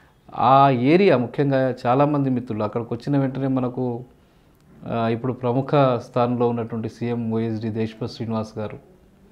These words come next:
అట్లాగే ఇంకా చాలామంది వేమగంటి మురళి, ఆ, మిత్రుడు కవి, కవి మిత్రుడు వేమగంటి మురళి,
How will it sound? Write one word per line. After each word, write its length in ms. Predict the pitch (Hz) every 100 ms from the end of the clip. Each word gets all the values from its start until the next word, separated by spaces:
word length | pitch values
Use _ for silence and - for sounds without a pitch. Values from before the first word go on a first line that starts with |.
| _ - - - -
అట్లాగే 760 | 113 110 131 123 117 113 107 107
ఇంకా 180 | - 139
చాలామంది 460 | 143 143 143 117
వేమగంటి 440 | 110 123 131 127 123
మురళి, 440 | 113 117 113 107 - _ _ _ - - _ 113
ఆ, 260 | 117 113
మిత్రుడు 440 | 113 120 123 123 113
కవి, 480 | 113 117 117 120 -
కవి 140 | 117
మిత్రుడు 300 | 120 113 113
వేమగంటి 360 | 110 110 110 110
మురళి, 380 | 107 107 104